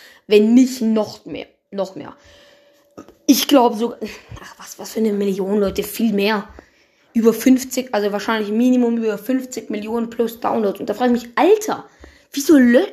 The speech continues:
ich versteh das nicht. Ich versteh es nicht. Ja, vielleicht hat auch Epic Games den vielleicht, ich sag mal so quasi,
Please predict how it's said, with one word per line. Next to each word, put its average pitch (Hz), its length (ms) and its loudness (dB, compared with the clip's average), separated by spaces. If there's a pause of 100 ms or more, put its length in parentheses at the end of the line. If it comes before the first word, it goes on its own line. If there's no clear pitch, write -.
(100)
ich - 180 -18
versteh - 560 -12
das 208 220 -12
nicht. 190 260 -12 (1120)
Ich - 80 -20
versteh 196 300 -4
es 202 140 -4
nicht. 190 140 -8 (400)
Ja, 262 440 6 (240)
vielleicht 262 400 -2
hat 285 160 -6
auch 247 180 0
Epic 285 300 -2
Games 247 380 -2
den 240 260 -6
vielleicht, 226 400 -4
ich 214 100 -8
sag 233 220 -2
mal 208 180 0
so 226 140 0
quasi, 208 520 -2